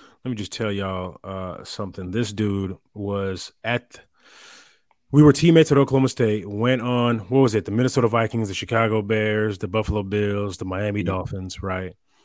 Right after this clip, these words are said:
Speaker 1: Whenever you were in Miami, I was also working at Miami. So we were there at the same time.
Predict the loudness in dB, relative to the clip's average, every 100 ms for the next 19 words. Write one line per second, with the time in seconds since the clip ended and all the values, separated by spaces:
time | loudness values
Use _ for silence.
0 | _ -6 0 2 2 4 4 6 2 2
1 | -2 2 0 0 -4 -4 -4 -2 0 0
2 | -2 -4 -6 -4 -6 -4 -4 -2 -4 -6
3 | -8 -10 -10 -8 -8 -8 -8 -4 0 2
4 | 2 0 -2 -6 -6 -6 -4 -4 -4 -6